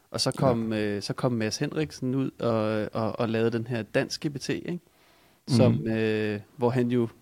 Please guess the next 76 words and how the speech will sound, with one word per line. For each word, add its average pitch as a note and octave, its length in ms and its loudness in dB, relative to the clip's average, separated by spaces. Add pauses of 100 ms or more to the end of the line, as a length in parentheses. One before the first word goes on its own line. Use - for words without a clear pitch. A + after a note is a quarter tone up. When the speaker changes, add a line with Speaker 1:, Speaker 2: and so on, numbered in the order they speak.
Speaker 1:
også, - 260 -2
han C3+ 100 2
var C#3 60 2
også C3 160 0
med C#3 80 0
i C3+ 40 0
podcasten C3+ 640 -2
her B2+ 140 -2
og, A#2 360 -2
og A#2 60 -8
Speaker 2:
Ja, A2+ 40 -4
Speaker 1:
fortalte G#2+ 280 -4
Speaker 2:
og C3+ 80 2
det C3+ 80 4
Speaker 1:
om, B2 60 4
Speaker 2:
skal B2 100 0
Speaker 1:
at B2 40 6
Speaker 2:
lige A#2+ 100 6
Speaker 1:
han A#2+ 60 2
Speaker 2:
siges, A#2 160 4
Speaker 1:
havde A2+ 320 0 (520)
Speaker 2:
det A2+ 80 0
skal A#2+ 120 0
lige A#2+ 160 4
Speaker 1:
Ja. - 40 0
Speaker 2:
siges, A#2+ 140 0
den A2+ 140 -2
første A#2 300 2
episode, A#2 320 0
vi A2 80 2
lavede, G#2 220 4
hvor A2 120 -2
vi A2 80 -2
snakkede G#2 380 -4
om - 80 -6
det, G2+ 100 -4
der A#2 60 2
var G#2+ 140 4
det G#2 80 0
bare G2+ 140 2
os G#2 180 -2
to, A2 180 -2
der G#2+ 100 0
sad A2 140 0
og A2 40 2
Speaker 1:
Ja, G2+ 40 0
Speaker 2:
snakkede C3+ 300 6
Speaker 1:
ja, G2+ 60 6
der, G2 80 2
der C3+ 60 0
Speaker 2:
sammen, C3+ 220 0
Speaker 1:
sad C3 180 2
Speaker 2:
du A2+ 60 0
Speaker 1:
vi - 60 2
Speaker 2:
ved, - 60 0
Speaker 1:
bare A2+ 340 4
og A2+ 120 2
Speaker 2:
snak, G#2 160 2
snak, G#2+ 160 -2
snak, G#2 240 -2
ikke? A2 60 2
Speaker 1:
filosoferede. A2+ 300 0
Der A#2 80 4
var A#2 140 4
ikke, A2+ 200 2
Speaker 2:
Ja. A#2 160 6
Speaker 1:
øh, A2 60 -4 (440)
der A#2+ 60 -2
var A#2 80 4
ikke A2+ 180 4
Speaker 2:
Nej. - 20 4
Speaker 1:
nogen A2+ 200 4
andre A2+ 280 2
end G#2+ 100 2
os. - 320 -4 (180)
Øh, B2 180 6